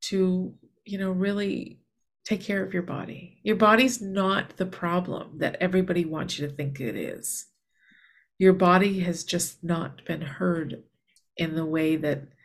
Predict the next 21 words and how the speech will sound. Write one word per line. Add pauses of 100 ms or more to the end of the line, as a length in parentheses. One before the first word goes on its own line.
(340)
it
needs
to
be
in
order
for
it
to
be (120)
in
its
optimal (1700)
way,
to
run
in
its
optimal
way.
Like,